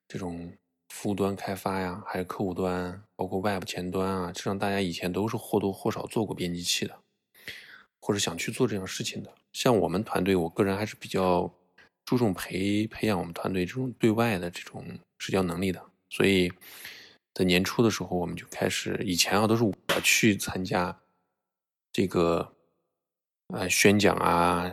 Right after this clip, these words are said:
经验分享啊，是吧？行业分享。然后从今年呢，我开始让我们团队的人，是吧，走出去，比如做一些技术分享啊，呃，培养他们自己对外的一些影响力啊。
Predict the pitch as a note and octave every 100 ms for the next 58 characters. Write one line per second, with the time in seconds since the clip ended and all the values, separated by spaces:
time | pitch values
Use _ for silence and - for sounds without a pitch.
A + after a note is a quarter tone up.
0 | F#2+ G#2 G2+ F2+ G#2 G2+ F#2 - F#2 F2
1 | F2 - _ - F2+ - F#2 F#2+ F#2 F#2+
2 | - - - - F#2 F2 - G2 G#2 G#2+
3 | F#2+ F#2 F2+ E2+ - F#2+ F#2 F#2 F2+ E2+
4 | F2+ - F#2+ A2+ G2 F2 E2+ - - -
5 | - - - - - - _ - E2 D#2+
6 | F#2+ G2+ F2 - _ _ F#2+ E2+ F#2 F2
7 | F2 G#2 F2+ - F#2 F#2 F#2+ F#2+ F#2 -
8 | _ - F2 F2 - - G2 F2+ F2+ F2+
9 | - F2 G2+ F#2 F2 F2+ F2+ F2+ F#2 G2
10 | F#2 F#2+ F2 E2+